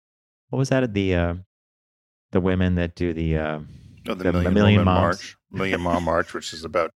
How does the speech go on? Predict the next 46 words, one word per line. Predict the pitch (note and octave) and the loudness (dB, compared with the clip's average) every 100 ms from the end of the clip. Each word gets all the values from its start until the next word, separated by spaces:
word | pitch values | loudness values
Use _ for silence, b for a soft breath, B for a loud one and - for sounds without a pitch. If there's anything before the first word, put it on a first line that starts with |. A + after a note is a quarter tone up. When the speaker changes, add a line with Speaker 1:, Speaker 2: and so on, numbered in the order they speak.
| _ | _
Speaker 1:
<laughs> | _ | _
The | A#3+ A#3+ | -12 -6
Speaker 2:
three | D3+ | -2
Speaker 1:
Million | G2 | 2
Speaker 2:
ladies | F#2+ F#2 | 2 4
Speaker 1:
Moms | A2+ A#2 | 6 6
Speaker 2:
at | F#2 | 4
Speaker 1:
is | |
Speaker 2:
a | F2+ | 2
Speaker 1:
like | G2+ | 0
five | - - G#2 G2+ G2+ | -4 2 4 6 4
at | |
a | G2+ | 4
lino-, | G2 F#2+ G2 | 6 6 4
a | F#2 | 2
Speaker 2:
kitchen | F#2+ - G2 | -6 0 4
Speaker 1:
cracked | G#2 G2+ | 4 2
Speaker 2:
table. | G2+ F2+ | 0 2
Speaker 1:
linoleum | F2+ F#2+ F#2 F2+ | 2 0 -2 -4
table. | - F2 F2+ E2+ E2 b b b b | -2 0 2 0 -4 b b b b
When | - | -6
they, | C#3+ | 4
Speaker 2:
No, | F3+ | 4
but | F#3 | 6
Speaker 1:
they | F#3 E3+ | 6 4
Speaker 2:
they've, | E3+ | 6
they've | E3+ | 6
done | D#3+ F3 | 8 8
a | |
good | D#3+ E3 | 8 6
job | D#3 A#2+ A2 A2+ A#2 | 6 6 8 6 6
of, | F2+ F2+ F2 F2+ E2+ _ A#3+ - - | 4 6 4 0 -6 _ -20 -20 -12
Speaker 1:
Mm, | F#2+ F#2+ F2+ | -8 -6 -4
Speaker 2:
you | A2+ | -2
know, | F#2 | 2
Speaker 1:
whipping | F2+ F2+ F#2+ | 2 2 2
it | F#2+ | 4
up. | G2 - | 2 0
Speaker 2:
uh, | - - | -16 -16
whipping | - - D3 D3+ D#3+ | -16 -8 -4 -2 0
it | D3 | 6
up | G#2 - | 6 6
and | A2 F#2 | 0 -6
making | A#2 G#2+ A2 G#2 | -4 -4 -2 -2
this | G2+ G2 | -2 -2
about, | G2+ G2+ F#2+ | 0 2 2